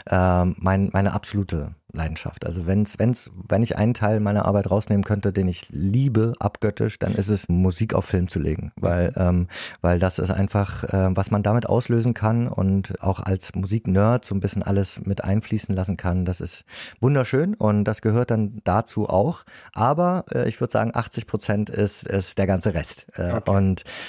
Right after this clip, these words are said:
Speaker 1: und genau, da hab ich auch gemerkt, okay, hier bedarf es, ähm, hier ist so ein bisschen so eine Nische,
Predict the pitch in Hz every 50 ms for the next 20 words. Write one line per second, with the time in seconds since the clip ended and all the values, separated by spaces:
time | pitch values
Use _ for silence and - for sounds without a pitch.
0 | - - - 92 90 90 90 92 92 87 - - - 85 87 90 90 107 117 135
1 | - - 123 - - 104 107 107 110 110 - 101 - - 110 107 90 101 110 98
2 | 107 - 95 98 110 - - 113 107 101 - - - - - _ - 98 87 90
3 | 90 90 - - - - 123 120 - - 127 127 131 - 139 127 117 120 117 117
4 | 110 110 117 127 143 151 - - 107 101 101 107 110